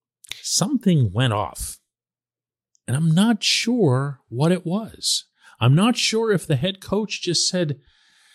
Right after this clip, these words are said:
"You know what? Maybe I have been tied to the G M's success. Maybe I have been tied to the quarterback's success." Maybe, especially in the final year of Ben's tenure, he was more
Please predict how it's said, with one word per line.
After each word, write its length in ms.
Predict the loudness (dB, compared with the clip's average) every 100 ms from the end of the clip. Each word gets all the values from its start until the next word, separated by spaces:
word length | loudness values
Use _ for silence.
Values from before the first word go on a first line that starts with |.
| _ _ _ 0
"You 100 | 2
know 120 | 4
what? 400 | 2 0 -2 -6 -20 _ _ _ _ _ 0
Maybe 280 | 2 4 2
I 120 | 2
have 260 | 0 -2 -2
been 160 | -2
tied 540 | -2 -4 -2 -4 -8 -14 -10
to 140 | -8
the 100 | -8
G 260 | -8 -8 -8
M's 220 | -4 -4
success. 480 | -4 -2 -4 -2 0
Maybe 240 | 0 2
I 80 | 0
have 320 | -2 -4 -6
been 160 | -6 -4
tied 400 | -4 -4 -4 -10
to 160 | -16
the 80 | -14
quarterback's 480 | -10 -10 -8 -6 -4
success." 300 | -6 -10 -10 -18 -20 -8
Maybe, 1000 | 0 2 4 2 2 0 -2 -4 -6 -6 _ _ _ _ _ _ _ _ _ _ _
especially 920 | -4 -2 0 0 0 0 0 -2 -8 _ _ _ _ _
in 180 | 0 0
the 160 | 0 -4
final 480 | -6 -2 0 0
year 580 | 0 2 2 4 2 -2
of 200 | -8 -8
Ben's 280 | -6 -4 -6
tenure, 460 | -6 -4 -2 -2 -2
he 180 | -4
was 220 | -4 -4 -4
more 380 | -8 -8 -8